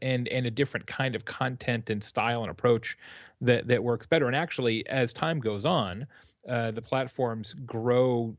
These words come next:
more and more different. Um, so the kind of things that you might post to Instagram, for example,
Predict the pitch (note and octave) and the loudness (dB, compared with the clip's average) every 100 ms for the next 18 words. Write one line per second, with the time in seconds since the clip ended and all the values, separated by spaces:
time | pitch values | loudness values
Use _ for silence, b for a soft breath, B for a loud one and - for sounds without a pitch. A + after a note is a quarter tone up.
0 | - A2+ A#2 B2 A2+ G#2+ C3 C#3+ G2+ F2+ | -12 -4 2 4 4 4 4 4 0 -6
1 | - - - _ b b - G#2 G#2 G#2 | -8 -16 -20 _ b b -6 -4 -4 -2
2 | - A2 G#2 B2+ A#2 - A#2+ A#2 G2+ A2 | 2 2 2 -2 -2 -2 -2 -4 -6 -6
3 | A2+ A2+ A2 G#2 - A#2+ A2+ - - - | -6 -4 -4 -6 -2 0 0 -4 -10 -8
4 | A2 C3 A#2+ A#2+ A2 G#2 F#2+ - A2 F#2 | -6 -6 -6 -4 -2 0 -2 -4 -4 -4
5 | G2 G#2 F#2+ G2+ F#2+ | -6 -4 -4 -4 -6